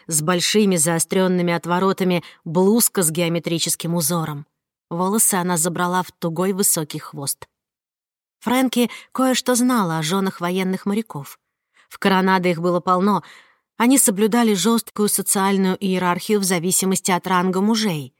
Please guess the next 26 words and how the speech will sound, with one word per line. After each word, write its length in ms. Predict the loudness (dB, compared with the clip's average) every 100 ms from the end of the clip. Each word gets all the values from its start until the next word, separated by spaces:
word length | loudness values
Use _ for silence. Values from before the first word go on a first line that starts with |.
| _ _ _ _ _ _
Фрэнки 340 | -4 0 2 2
даже 280 | 2 4 4
не 140 | 4
удивилась, 580 | 2 2 2 2 0 -2
когда 320 | -4 -2 0
узнала, 460 | 0 2 2 2 -2 -10 -16
что 200 | -6 0
они 200 | 2 2
до 180 | 2 0
сих 200 | 0 -2
пор 200 | 0 0
посылают 560 | 0 0 0 0 0 0
друг 220 | -2 -2
другу 400 | 0 0 2 0 -4 _ -2
визитные 720 | 2 4 4 2 2 2 2
карточки. 640 | 0 -2 -2 -8 -10 -12 _ _ _ _ _ _
Сообщать 560 | -10 -8 -4 -2 -2 -2
об 120 | -4
этом 260 | -4 -4
Барб 320 | -4 -4 -6 -16 -6
она 240 | -4 -2
не 100 | -4
стала. 440 | -6 -6 -10 -12 -18 _ _ _ _ _ _ _ _ _
В 100 | 0
одиннадцать 680 | 2 2 4 2 2 -4 -4
пятьдесят 640 | -6 -2 0 0 0 -4